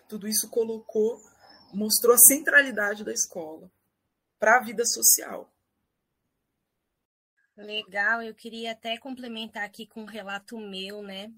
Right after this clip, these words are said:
Speaker 2: <laughs> Que eu acho que nós, professores, eu acho que, que mudamos muito a nossa concepção sobre o ensino, de forma geral. É, não sei, eu acho que a gente tem uma tendência de ver os alunos, assim, como,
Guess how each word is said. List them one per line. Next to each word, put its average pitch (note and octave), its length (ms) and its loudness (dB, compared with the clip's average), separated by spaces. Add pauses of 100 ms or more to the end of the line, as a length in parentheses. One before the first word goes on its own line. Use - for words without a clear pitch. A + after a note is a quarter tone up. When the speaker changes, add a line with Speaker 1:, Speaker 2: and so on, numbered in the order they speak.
(120)
Speaker 2:
<laughs> - 1000 -8 (240)
Que G3+ 500 -12
eu G3 80 -8
acho G#3+ 260 6
que B3+ 120 -12
nós, A3+ 260 -2
professores, A#3 680 0
eu A#3 80 -6
acho A3 280 0
que, A#3 280 -16 (120)
que A3 220 -18
mudamos B3 560 -2
muito C#4+ 260 -6
a D4 40 -8
nossa C4 240 -2
concepção G#3 680 2 (220)
sobre G3 640 -2
o F3+ 60 -14
ensino, G3+ 640 2
de - 120 -4
forma G3+ 300 -10
geral. G3 560 -4 (720)
É, F#3 640 -6 (580)
não C#4+ 140 -4
sei, C#4 260 6
eu B3 60 -4
acho B3 200 6
que C4+ 60 -10
a C4 40 -8
gente B3 180 2
tem C4+ 100 -2
uma C4+ 140 -4
tendência C4 680 4
de A#3 200 -4
ver A3 240 -6
os A3 120 0
alunos, A3 520 -10
assim, C4 280 6
como, B3 560 -8